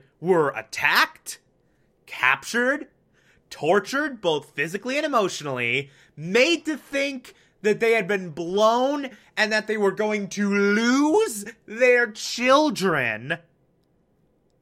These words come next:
all by their own people.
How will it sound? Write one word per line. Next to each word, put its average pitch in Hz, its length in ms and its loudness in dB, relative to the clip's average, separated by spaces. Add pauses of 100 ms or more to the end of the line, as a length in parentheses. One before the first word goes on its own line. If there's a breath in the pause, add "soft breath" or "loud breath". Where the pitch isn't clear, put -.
(760)
all 587 300 6
by 571 240 6 (100)
their 571 140 8
own 587 160 6 (100)
people. 523 840 -4